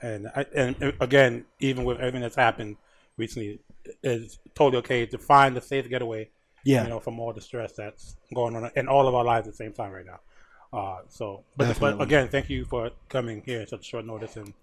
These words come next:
Speaker 1: in your schedule,
Speaker 2: Oh,
Speaker 1: you know,
Speaker 2: absolutely.
Speaker 1: to, to just come and shoot the shit with us, so to speak. Um, tell us about Jumani. Tell us about Maestro. If you, if someone were to describe you to someone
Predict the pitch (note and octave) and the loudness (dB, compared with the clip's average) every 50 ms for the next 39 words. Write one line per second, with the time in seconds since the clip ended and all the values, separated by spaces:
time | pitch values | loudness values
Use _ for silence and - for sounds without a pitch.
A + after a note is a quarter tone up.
0 | _ _ _ _ _ _ _ _ C3 B2 A2+ - - - B2+ A#2 G#2+ A2+ A2 G#2+ | _ _ _ _ _ _ _ _ -8 -6 -6 -6 -2 -2 -2 -2 -2 -6 -8 -10
1 | - _ _ _ _ - G2 - A2 G#2+ G#2 G2+ G#2+ G#2+ A2+ A#2+ A#2+ A#2 A#2 C3 | -12 _ _ _ _ -12 -10 -10 -8 -8 -10 -10 -10 -6 -6 -6 -6 -4 -4 -2
2 | D3 E3+ D3 A2+ A2+ G#2+ G#2 G2 - G#2+ - - - A#2 G2+ G#2 G2+ F#2+ G2+ - | -2 -2 -2 -2 -4 -6 -8 -8 -10 -12 -10 -8 -8 -8 -8 -10 -12 -14 -16 -20
3 | _ _ _ _ _ _ _ _ _ _ - D#3 A2 A2 - - B2+ A2+ A2 A2+ | _ _ _ _ _ _ _ _ _ _ -10 -10 -10 -8 -6 -4 -4 -4 -4 -6
4 | G#2 A2 - - - - _ _ - A#2+ G#2 A2 - - - - A#2 G2+ - _ | -8 -10 -12 -14 -18 -20 _ _ -10 -8 -8 -10 -12 -14 -12 -10 -10 -10 -12 _
5 | _ - - B2 A#2+ A#2+ A#2+ A#2 A#2 A#2 A#2 A2+ A2+ - _ _ _ _ _ - | _ -8 -4 -2 0 2 2 0 -2 -4 -8 -12 -14 -18 _ _ _ _ _ -16
6 | - - - - - - - - - - - - _ _ _ _ - E3 F3 G3+ | -16 -16 -16 -18 -20 -18 -18 -18 -20 -20 -20 -20 _ _ _ _ 6 6 6 6
7 | G3 F#3 D3+ D3 C3+ B2+ - - _ _ _ _ _ _ _ _ - C3+ B2 C3 | 6 6 6 6 6 4 2 -4 _ _ _ _ _ _ _ _ -14 -10 -6 -2
8 | B2 B2 B2 B2 A#2 A2 G2+ - - C#3+ E3+ E3 - D#3+ D#3 D3+ C#3 C3+ - - | 0 2 2 0 0 -4 -6 0 2 4 4 4 4 8 8 10 10 8 6 -2
9 | - _ _ _ - C3+ B2 B2+ B2+ C3 - - - A#2 G#2+ A2+ A#2+ C3 C#3+ D3+ | -12 _ _ _ -8 -4 0 0 0 0 0 -2 -4 -4 -4 -4 -2 -2 -2 0
10 | C#3+ C3 - - D#3 D3+ D#3+ E3 D#3+ D#3+ D#3 D#3+ - - - - - - - - | -2 0 2 2 2 4 4 4 2 2 0 -4 -8 -14 -20 -20 -20 -20 -6 -2
11 | C#3+ C#3+ C#3 - C#3+ B2+ C3 - - - C3 C3 C3 B2 B2 A#2+ B2 - - B2 | -2 0 0 -2 -4 -4 -4 -2 2 4 6 6 6 4 0 -6 -8 -10 -12 -12
12 | - - C3+ B2 B2 B2 A#2+ A#2 A#2 A2+ A2+ A2+ | -6 -4 -4 -2 -2 -4 -4 -6 -8 -10 -10 -12